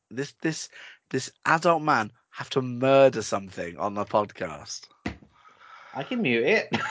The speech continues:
Speaker 2: <laughs>
Speaker 1: No, don't worry about it. I wanna hear it. I wanna hear the
Speaker 2: No.
Speaker 1: crunch. No, I'll edit that out. <laughs>
Speaker 2: I'll be B R B. B R B. <laughs>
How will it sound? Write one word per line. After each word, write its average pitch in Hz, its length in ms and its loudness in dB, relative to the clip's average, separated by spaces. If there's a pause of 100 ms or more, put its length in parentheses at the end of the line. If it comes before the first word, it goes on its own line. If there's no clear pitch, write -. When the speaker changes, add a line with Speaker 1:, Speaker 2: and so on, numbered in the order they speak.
Speaker 2:
<laughs> - 280 0 (680)
Speaker 1:
No, 104 140 -6
don't 117 180 -4
worry 113 120 -2
about 95 220 -8
it. 90 60 -8
I - 100 -4
wanna 113 200 -4
hear 107 320 -6
it. - 120 -12 (120)
I 107 80 -8
wanna 113 120 -2
hear 110 80 -2
the - 80 -4
Speaker 2:
No. 135 60 -8
Speaker 1:
crunch. 120 640 -6
No, 98 140 2
I'll 110 200 8
edit 107 200 6
that 90 360 4 (380)
out. - 0 -
<laughs> 180 140 4 (1600)
Speaker 2:
I'll 110 140 -4
be 113 240 -8 (300)
B 147 120 0
R 147 120 4
B. 139 340 2 (140)
B 190 140 10
R 185 140 10
B. 175 360 6 (140)
<laughs> - 40 -2